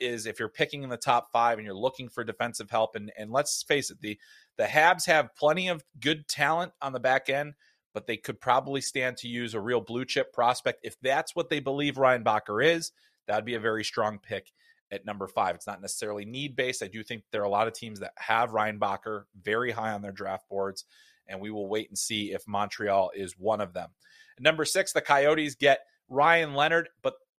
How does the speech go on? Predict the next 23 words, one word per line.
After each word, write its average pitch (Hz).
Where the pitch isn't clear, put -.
I 104
really 165
wanted 175
to 170
focus 139
on 120
number 107
seven 90
because, -
as 107
I 131
mentioned 147
just 117
a 123
little 117
bit 95
ago, 90
the 90
Philadelphia 135
Flyers 110
made 110
a 110
significant 113